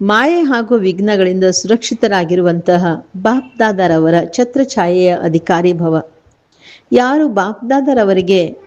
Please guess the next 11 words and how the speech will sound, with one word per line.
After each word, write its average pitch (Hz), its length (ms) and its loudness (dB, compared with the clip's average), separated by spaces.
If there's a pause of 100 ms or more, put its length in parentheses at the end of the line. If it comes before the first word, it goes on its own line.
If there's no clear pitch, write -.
(320)
ಅಗಲಿ 285 380 2
ಹೋಗಿ 185 520 -4 (340)
ಮರಳಿ 247 360 2
ಸಿಕ್ಕಿರುವಂತಹ 196 960 0 (180)
ಮುದ್ದಾಗಿರುವಿರಿ, 190 1000 2 (840)
ಅವರನ್ನು 214 480 0
ಬಾಪ್ದಾದರವರ 180 960 0
ಛತ್ರಛಾಯೆಯ 180 1000 0
ಅಧಿಕಾರದ 208 540 0
ರೂಪದಲ್ಲಿ 180 460 2
ಪ್ರಾಪ್ತಿಯಾಗುವುದು. 165 1040 0